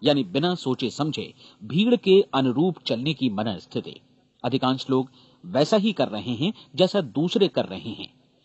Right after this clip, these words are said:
ये जाने समझे बगैर कि क्यों। लगभग सात वर्ष की उम्र से हम पढ़ना शुरू कर देते हैं, पच्चीस के होते-होते हम रोजी रोटी कमाना शुरू कर देते हैं,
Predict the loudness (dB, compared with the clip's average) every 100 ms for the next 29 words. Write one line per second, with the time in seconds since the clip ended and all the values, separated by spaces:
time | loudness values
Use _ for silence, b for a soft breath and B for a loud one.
0 | _ 2 2 2 2 0 2 2 2 2
1 | 0 0 0 -2 -2 _ _ _ _ _
2 | b b b b 4 6 4 2 -2 2
3 | 0 0 0 2 2 0 0 0 -2 0
4 | 0 -2 -4 -4 -2 0 -2 -4 -6 -10
5 | _ _ _ -2 0 2 -2 -2 -4 0
6 | 0 2 0 -2 B B 2 2 4 4
7 | 4 2 0 -2 -4 -6 -2 -2 0 0
8 | 0 0 0 0 0